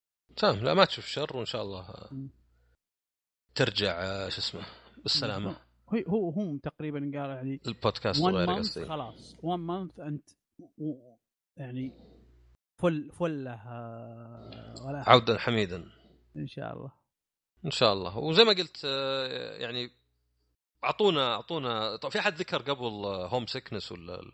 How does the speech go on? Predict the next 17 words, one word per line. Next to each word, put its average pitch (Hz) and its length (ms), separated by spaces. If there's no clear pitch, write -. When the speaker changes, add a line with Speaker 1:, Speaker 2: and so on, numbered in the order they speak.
Speaker 2:
إيه، 156 160
نعم. 123 280
Speaker 1:
بعد. 120 280
أنا، 214 140
أنا 214 80
قعدت 190 260
أقرأ 160 180
عنه 117 300
وكذا، 123 500
آه، 101 340
بس 98 240
للأسف 131 480
ما 131 120
مدانا، 107 400
يعني 92 500
نتوقع 110 420
نخليه 104 340